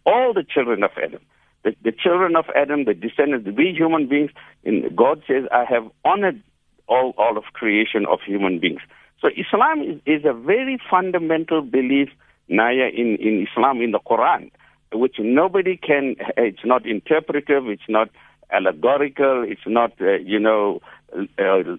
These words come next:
it says clear-cut verses, the equality of human beings, the family of the human race, uh, as one family. So Islam is very strong in that, and there's no superiority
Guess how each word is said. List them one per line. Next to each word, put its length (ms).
it 240
says 240
clear-cut 540
verses, 560
the 140
equality 720
of 140
human 340
beings, 320
the 80
family 380
of 200
the 100
human 360
race, 280
uh, 240
as 180
one 300
family. 480
So 240
Islam 380
is 100
very 300
strong 300
in 80
that, 220
and 160
there's 180
no 120
superiority 960